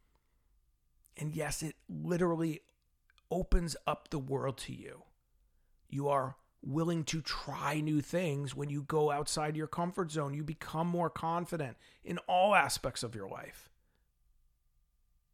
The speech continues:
You feel better about yourself. Yeah, you're stronger physically. You know, I, this starts out with the, the exercise component and the intervals and doing hard things, uh, physically.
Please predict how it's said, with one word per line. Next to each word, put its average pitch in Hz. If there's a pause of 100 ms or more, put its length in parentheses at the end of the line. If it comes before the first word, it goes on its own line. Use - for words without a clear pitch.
(360)
You -
feel 175
better 175
about 143
yourself. - (280)
Yeah, 185
you're 220
stronger 202
physically. 190
You 196
know, 170
I, 165 (320)
this -
starts -
out 180
with 151
the, 139 (300)
the -
exercise 185
component 160
and 127
the 135
intervals 160
and 131
doing 151
hard 139
things, 135 (340)
uh, 135 (140)
physically. 190